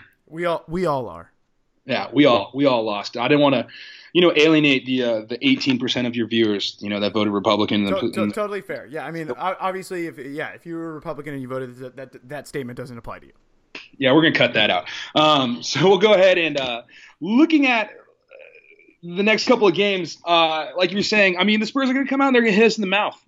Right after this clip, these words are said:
Speaker 2: you know, in the most polite way possible.
Speaker 1: You know, Aldridge is so stoked to come into this, to, like, the Blazers are reeling, and it's right before Christmas,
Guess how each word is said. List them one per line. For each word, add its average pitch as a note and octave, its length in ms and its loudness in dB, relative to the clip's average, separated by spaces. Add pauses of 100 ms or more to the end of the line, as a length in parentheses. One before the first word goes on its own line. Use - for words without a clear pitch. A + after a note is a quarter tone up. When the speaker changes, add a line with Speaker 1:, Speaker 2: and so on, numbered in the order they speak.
Speaker 2:
you D3+ 120 -2
know, E3 220 4
in E3 100 2
the F3 60 4
most F#3 240 4
polite F3+ 300 0
way F3+ 100 -2
possible. E3 460 -2
Speaker 1:
You D3+ 80 2
know, C#4 220 0
Aldridge D3+ 500 -4
is C3 100 -10
so F3 680 -2
stoked - 560 -6
to - 80 -12
come D#3 180 -6
into D3+ 220 -8
this, C3 280 -10 (200)
to, D#3+ 240 -6
like, D3+ 260 -6
the D#3 100 -6
Blazers D3 540 -8
are B2+ 60 -12
reeling, F#3+ 800 -10 (380)
and C#3 680 -10 (220)
it's - 180 -10
right E3 160 -4
before B2+ 260 -14
Christmas, G3 680 -6